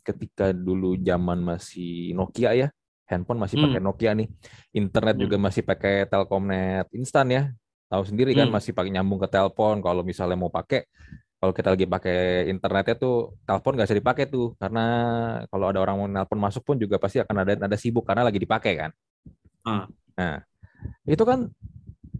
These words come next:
Speaker 1: mengalami pergeserannya kan boleh dibilang tuh nggak berasa loh. Tahu-tahu, ih, internet udah bisa, waktu itu Telkom masih pakai S P D ya namanya ya. Ya?
Speaker 2: Iya, iya.
Speaker 1: Ya, masih pakai S P D, bukan IndiHome ya waktu itu ya.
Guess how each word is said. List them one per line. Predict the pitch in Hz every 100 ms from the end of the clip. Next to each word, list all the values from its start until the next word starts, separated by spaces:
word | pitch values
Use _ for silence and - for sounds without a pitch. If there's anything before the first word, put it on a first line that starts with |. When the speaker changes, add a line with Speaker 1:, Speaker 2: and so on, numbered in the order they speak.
| - -
Speaker 1:
mengalami | 156 156 151 156 147 143 143 143 139 -
pergeserannya | 135 131 151 165 165 185 220 247
kan |
boleh | 190 170
dibilang | 170 185 226 254
tuh | 254
nggak | 131
berasa | 117 131 185 214
loh. | 165 107
Tahu-tahu, | 110 113 208 190 220
ih, | - _ _ - _ _ -
internet | 131 135 139 208 233 -
udah | - 135 139 127
bisa, | 131 135 - 131 127 127 123 110 - -
waktu | 98 120
itu | 110
Telkom | - 110 -
masih | 143 123 -
pakai | 107 110
S | -
P | 127
D | 131
ya | 110
namanya | 101 107 107 98
ya. | 131 _ _ _ _ _ _ -
Ya? | 110 123
Speaker 2:
Iya, | 127 113
iya. | 104 92
Speaker 1:
Ya, | 104
masih | 95 98 104
pakai | 101
S | 95
P | 110
D, | 110
bukan | 92 98
IndiHome | 98 104 120 101
ya | 104
waktu | 95 92
itu |
ya. | 92